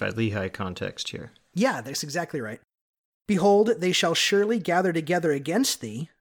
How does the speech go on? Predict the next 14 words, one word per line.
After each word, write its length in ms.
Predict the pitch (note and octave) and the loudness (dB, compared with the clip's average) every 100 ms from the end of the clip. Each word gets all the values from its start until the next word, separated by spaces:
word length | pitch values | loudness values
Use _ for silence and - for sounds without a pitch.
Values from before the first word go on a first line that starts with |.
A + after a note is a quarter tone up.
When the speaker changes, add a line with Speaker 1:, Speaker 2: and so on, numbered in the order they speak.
| _ | _
Speaker 2:
but 140 | E3 D#3 | -2 0
not 220 | F3 D3+ | 0 0
by 140 | C#3 | -4
me. 280 | C3+ D3+ G2 _ _ _ _ _ _ _ | -6 -8 -10 _ _ _ _ _ _ _
Whosoever 360 | - G3+ G#3 F#3 | 0 4 4 4
shall 200 | F3 E3+ | 2 0
gather 240 | E3 F3 | 2 2
against 480 | D3+ D3 F3 B3 - | 0 0 0 0 -2
thee 180 | C3+ C#3 | -4 -4
shall 240 | - D3+ | -2 -4
fall 280 | B2+ E3+ D#3+ | -4 -2 -2
for 160 | D#3+ D#3 | -2 -4
thy 160 | C3 A#2+ | -4 -4
sake." 500 | - G3+ A#2 - | -2 -2 -4 -16